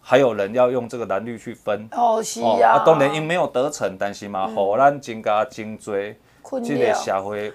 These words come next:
Speaker 1: 共同负担的辛苦。
Speaker 2: 嗯，啊，而且嘛，互大家人心浮动啦。
Speaker 1: 对，啊，所以我讲，啊，咱后续咱是要安怎？除了这个部分，啊，经济面，经济面以外，就是讲，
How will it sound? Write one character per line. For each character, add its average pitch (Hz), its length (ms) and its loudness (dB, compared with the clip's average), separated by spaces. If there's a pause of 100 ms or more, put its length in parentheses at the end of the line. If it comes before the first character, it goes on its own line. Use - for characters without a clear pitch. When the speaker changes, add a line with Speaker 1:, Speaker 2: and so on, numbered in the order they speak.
Speaker 1:
共 104 180 -8
同 104 180 0
负 110 160 -12
担 117 200 0
的 98 100 -8
辛 226 200 -6
苦。 - 80 -8
Speaker 2:
嗯， - 20 -6
啊， - 140 2
而 269 120 -2
且 311 200 -2
嘛， 269 160 -2
互 226 120 0
大 220 160 2
家 240 100 -2
人 247 260 -2
心 269 260 -4 (220)
浮 196 180 -4
动 180 260 -6
啦。 175 100 -14
Speaker 1:
对， 110 140 0 (120)
啊， - 120 6
所 180 140 8
以 190 40 12
我 190 140 10
讲， 170 220 4
啊， 180 100 6
咱 190 200 8
后 117 160 4
续 - 160 -2 (220)
咱 151 140 0
是 110 140 -10
要 120 160 0
安 131 80 -2
怎？ 143 340 -4
除 143 60 2
了 143 140 6
这 160 180 0
个 135 80 0
部 107 180 -4
分， 104 220 -6
啊， 131 160 -2
经 110 180 -10
济 135 200 -2
面， 107 280 -10 (720)
经 147 180 -4
济 170 200 6
面 139 220 -2
以 139 80 0
外， 135 140 4
就 120 80 -2
是 113 80 -8
讲， 117 240 -2